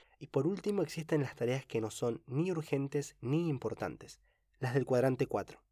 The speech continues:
Son todas las actividades que suceden literalmente mientras se pierde el tiempo. No construyen lo que pretendemos en nuestra vida, ni atiende cosas que reclaman nuestra atención, ni constituyen un sano esparcimiento o un sano ocio. Algunas conversaciones pueden ubicarse en este cuadrante.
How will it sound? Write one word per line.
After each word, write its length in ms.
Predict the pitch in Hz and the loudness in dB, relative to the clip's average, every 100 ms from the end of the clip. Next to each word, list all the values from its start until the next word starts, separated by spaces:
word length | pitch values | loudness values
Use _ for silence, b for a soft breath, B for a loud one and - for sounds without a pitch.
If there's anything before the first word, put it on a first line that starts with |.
| _ _ _ _ | _ _ _ _
Son 260 | - 196 208 | 0 2 2
todas 220 | 202 196 | 0 0
las 140 | 170 120 | 0 0
actividades 500 | - 110 117 131 - | 0 2 2 2 -4
que 100 | 117 | -6
suceden 480 | 110 - 147 147 | -2 4 4 4
literalmente 720 | 113 113 143 170 165 185 170 113 | 2 -2 0 2 4 4 2 2
mientras 360 | 113 113 107 | 2 2 2
se 100 | 113 | 0
pierde 260 | 113 117 110 | 2 2 2
el 80 | 104 | 0
tiempo. 360 | 95 73 - _ _ _ _ _ | -2 -6 -14 _ _ _ _ _
No 160 | 147 156 | 2 4
construyen 560 | 156 - 151 147 147 | 2 2 0 4 4
lo 100 | 117 | 4
que 160 | - 107 | 4 2
pretendemos 580 | 107 107 107 147 156 - | 2 0 4 6 4 2
en 60 | |
nuestra 240 | 113 - 107 | 0 0 0
vida, 300 | 104 113 - b b b | 0 -2 -6 b b b
ni 220 | 117 123 | -2 2
atiende 320 | 123 165 170 160 | 4 4 4 4
cosas 280 | 160 160 - | 0 -2 -2
que 120 | 131 | 0
reclaman 380 | 120 127 143 135 | 2 2 2 2
nuestra 240 | 117 117 | 0 2
atención, 400 | 139 147 113 - _ b b b b | 2 4 0 0 _ b b b b
ni 120 | 131 | 2
constituyen 520 | 139 - 139 147 147 | 2 4 2 4 4
un 80 | 123 | 2
sano 220 | 117 131 | 2 0
esparcimiento 800 | 117 - - 110 123 139 139 139 127 | 0 -4 -4 0 2 2 2 2 2
o 80 | |
un 160 | 107 107 | 2 0
sano 260 | 110 104 98 | -2 0 -2
ocio. 300 | - - - _ b b b b b - | -6 -14 -20 _ b b b b b 0
Algunas 260 | 135 165 | 2 2
conversaciones 880 | 160 127 110 104 - 175 143 127 - | 2 0 -2 -6 2 4 6 4 -2
pueden 300 | - 110 110 | -2 0 2
ubicarse 560 | 101 - 113 - 107 101 | 0 0 0 2 0 0
en 80 | |
este 180 | 98 98 | -4 -8
cuadrante. 500 | 104 113 110 87 - | -2 0 0 -4 -16